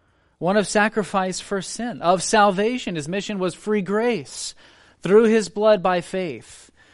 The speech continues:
Uh, Luke, look, look with me to Luke, f-, turn with me to chap-, Luke chapter four.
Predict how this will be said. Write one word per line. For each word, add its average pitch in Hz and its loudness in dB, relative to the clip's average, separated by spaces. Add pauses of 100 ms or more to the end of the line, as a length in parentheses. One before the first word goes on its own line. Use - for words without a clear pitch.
(320)
Uh, 139 0
Luke, 180 2
look, 220 0
look 240 0
with 320 0
me 214 0
to 175 0
Luke, 180 0
f-, - -18 (280)
turn 294 -4
with - -
me 220 0
to 170 -4
chap-, 180 -2
Luke 185 -2
chapter 160 0
four. 127 -4